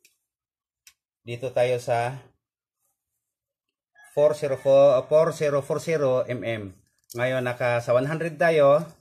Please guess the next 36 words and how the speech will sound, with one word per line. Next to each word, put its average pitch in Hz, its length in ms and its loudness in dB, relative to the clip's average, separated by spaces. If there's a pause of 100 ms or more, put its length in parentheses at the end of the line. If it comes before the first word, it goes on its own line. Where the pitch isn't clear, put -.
(640)
Ang 127 160 -6
one 143 240 0
hundred 143 320 -4
ay 127 160 2
one 127 160 -2
thousand 131 480 0
M 120 80 -6
M. 143 240 2 (400)
Katumbas 135 400 -2
ng 160 80 -4
one 165 120 0
meter, 156 440 2 (400)
one 117 80 -8
thousand 123 400 0
M 120 80 -8
M. 135 240 0
Ngayon, 135 480 -6
pupunta 127 320 -4
tayo 131 160 -2
ng 131 160 -4
two 151 160 -6
meters. 151 640 -2 (1120)
Ito 120 160 -14
yung 135 160 -6
two 143 80 -10
meters 151 320 -4
natin. 139 560 -4 (1700)
Ito. 131 400 4 (2250)
Ayan 127 240 -4
yung 131 80 -6
two 143 80 -6
meters 139 320 -4
natin. 127 480 -2
Katumbas 131 400 -2
naman 131 240 -4
ng 135 220 -4